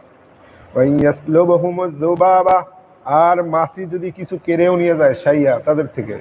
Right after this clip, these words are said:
দেবতাদের সামনে খাবার দাবার দেয় না। আল্লাহ বলছেন, ওইগুলা যদি মাছি ওখান থেকে কেড়েও নিয়ে যায়, লা ইয়াস্তানকিযুহু মিনহু, ওখান থেকে কিছু ধৈর্যও রাখতে পারে না।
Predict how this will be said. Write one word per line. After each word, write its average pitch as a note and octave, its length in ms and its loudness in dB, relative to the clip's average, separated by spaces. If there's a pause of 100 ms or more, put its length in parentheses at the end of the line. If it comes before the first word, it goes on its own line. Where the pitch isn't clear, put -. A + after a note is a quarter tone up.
দেবতাদের F3 420 2
সামনে D#3 360 -6
খাবার D#3 280 0
দাবার D3+ 200 -2
দেয় D3+ 140 -2
না। D#3 140 -12 (720)
আল্লাহ F#3 260 4
বলছেন, F#3+ 380 -2 (320)
ওইগুলা G3+ 380 2
যদি F#3+ 220 -6
মাছি E3+ 400 -2
ওখান F#3 260 -6
থেকে F3 260 -8
কেড়েও G3 320 2
নিয়ে F#3+ 220 -2
যায়, G3 300 2 (380)
লা D#3+ 220 2
ইয়াস্তানকিযুহু F3 1300 -2
মিনহু, D3 380 -6
ওখান E3 260 -6
থেকে F3 180 -2
কিছু D#3+ 220 -4
ধৈর্যও C#3+ 400 4
রাখতে - 240 -6
পারে - 180 -12
না। - 120 -20